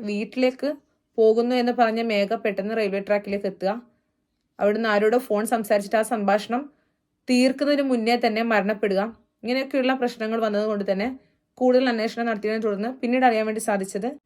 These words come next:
മേഘക്കൊരു പ്രണയം ഉണ്ടായിരുന്നു, പ്രണയ നൈരാശ്യം എന്നതിനെ തുടർന്നാണ് ഈ മരണ കാരണം എന്നുള്ളത്. പക്ഷേ ഇവിടെ എല്ലാവർക്കും സംശയമാവുന്നത് ഇത്രയും നന്നായിട്ട് ബ്രില്യൻ്റ് ആയിട്ട് പഠിക്കുന്ന പെൺകുട്ടി, ഇരുപത്തിമൂന്നാം വയസ്സിലാണ് ഈ ഒരു ജോലി,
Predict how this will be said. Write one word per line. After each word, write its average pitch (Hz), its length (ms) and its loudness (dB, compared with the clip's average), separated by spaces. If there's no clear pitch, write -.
മേഘക്കൊരു 226 400 6
പ്രണയം 214 380 0
ഉണ്ടായിരുന്നു, 190 420 0
പ്രണയ 214 340 0
നൈരാശ്യം 220 580 2
എന്നതിനെ 214 360 0
തുടർന്നാണ് 214 380 0
ഈ 220 80 -2
മരണ 208 320 0
കാരണം 202 320 0
എന്നുള്ളത്. 170 320 -2
പക്ഷേ 214 280 0
ഇവിടെ 233 160 4
എല്ലാവർക്കും 262 640 2
സംശയമാവുന്നത് 220 880 0
ഇത്രയും 311 460 2
നന്നായിട്ട് 269 460 0
ബ്രില്യൻ്റ് 240 520 2
ആയിട്ട് 262 140 0
പഠിക്കുന്ന 214 460 0
പെൺകുട്ടി, 185 440 -4
ഇരുപത്തിമൂന്നാം 240 640 0
വയസ്സിലാണ് 214 640 0
ഈ 214 160 -8
ഒരു 233 160 2
ജോലി, 190 400 -2